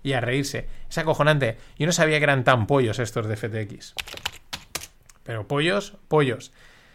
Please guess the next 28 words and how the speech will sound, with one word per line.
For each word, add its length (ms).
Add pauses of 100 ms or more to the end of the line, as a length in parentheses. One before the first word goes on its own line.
(220)
Y 100
otra 160
noticia. 500
Hay 160
más 240
azúcar 420
en 120
el 120
mundo 560 (140)
del 300
que 120
se 140
necesita. 720 (340)
Esto, 400 (300)
eh, 180
da 160
para 180
frase, 600
para 580
tacita 400
de 120
mister 380
Wonderful, 600
¿no? 180
Una 200
cosa 160
así. 260
Oh, 180